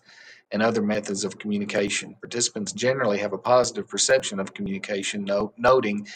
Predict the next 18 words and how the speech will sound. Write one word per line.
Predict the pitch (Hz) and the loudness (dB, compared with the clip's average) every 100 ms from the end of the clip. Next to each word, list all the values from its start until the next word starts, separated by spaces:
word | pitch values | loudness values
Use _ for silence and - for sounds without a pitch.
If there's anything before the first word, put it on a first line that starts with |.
| - | -8
that | 104 101 | -2 0
it | 98 | 2
is | 98 | 0
convenient, | - 92 95 123 131 131 | 0 -6 -4 -4 -4 -4
organized, | 127 120 117 117 117 113 - - - - | 0 0 0 0 0 -2 -8 -20 -20 -8
and | 110 | 0
helps | 117 - | 0 0
keep | 113 104 | -4 -6
parents | - 107 104 - | -4 -4 -4 -6
informed. | - - 104 87 - _ _ _ | -8 -8 -8 -10 -14 _ _ _
However, | 104 95 127 120 90 90 | -4 0 2 2 -2 -6
some | - 139 131 | -2 -2 -2
participants | 101 107 - 107 101 - | -2 -4 -4 -6 -4 -2
have | 104 | 0
noted | 101 104 104 98 | 2 2 2 0
issues | 110 104 107 95 90 | -2 -2 -2 -4 -6
with | 85 | -10
communication, | - 98 90 - 95 - 80 | -10 -10 -8 -6 -4 -4 -6